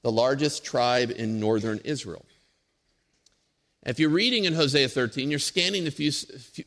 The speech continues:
first few, uh, verses there, you'll see that although God has been very good to Israel and Ephraim, they sin more and more. Look at verse two, you can see that. They sinned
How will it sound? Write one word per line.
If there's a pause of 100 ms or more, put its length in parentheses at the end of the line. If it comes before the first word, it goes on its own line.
first
few,
uh,
verses
there,
you'll
see
that (120)
although
God
has
been
very
good
to
Israel
and
Ephraim, (420)
they
sin
more
and
more.
Look
at
verse
two,
you
can
see
that.
They
sinned